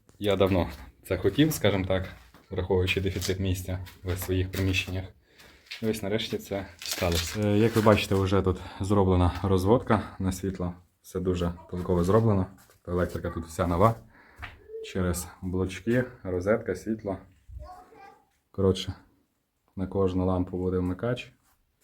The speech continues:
Це дуже круто. Ну і ось така кімната є. Тобто, така, скажімо так, лайт-зона, де можна фарбувати, де можна робити якісь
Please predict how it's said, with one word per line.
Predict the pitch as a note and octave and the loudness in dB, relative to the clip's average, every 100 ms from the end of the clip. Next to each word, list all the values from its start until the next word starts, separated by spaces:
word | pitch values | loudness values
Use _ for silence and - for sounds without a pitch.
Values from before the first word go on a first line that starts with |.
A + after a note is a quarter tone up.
| _ _ - - - - - - - - - - - | _ _ -20 -20 -20 -20 -20 -18 -16 -16 -18 -8 2
Це | |
дуже | G#2 G2 F#2 | 2 4 2
круто. | A#2 B2+ | 2 0
Ну | A2 A#2+ G2+ | 2 4 4
і | G2 | 2
ось | F#2 | -2
така | - F#2 F#2 F2+ - | -6 -6 -6 -6 -12
кімната | F#2 E2+ D#2+ F2 | -4 -2 -2 -10
є. | E2+ - _ _ - - - - - - - - - - | -10 -12 _ _ -20 -20 -20 -20 -20 -20 -20 -20 -20 -8
Тобто, | G2 - - F#2+ F#2 - - - - _ _ - - - - _ - _ - - - - - - - | -4 -4 0 2 2 -2 -6 -8 -20 _ _ -14 -12 -14 -20 _ -20 _ -20 -20 -20 -14 -10 -12 -10
така, | F2+ G2+ | 2 2
скажімо | F#2+ F#2+ G2 | 4 2 2
так, | F#2+ G2 - - - _ _ _ - - | 4 2 2 -14 -20 _ _ _ -20 4
лайт-зона, | G#2 G2 F#2+ C#3+ D3+ A2 | 8 8 6 0 2 2
де | G#2 | 2
можна | G2+ F#2+ F2 | 2 0 -4
фарбувати, | F#2+ F#2 G#2 C3+ C3 - - | -4 -2 2 0 0 -12 -6
де | F#2 | -2
можна | F#2+ F2+ F2+ | -2 0 0
робити | F2+ F2+ | 0 -2
якісь | - F#2+ F#2 | -2 -2 -2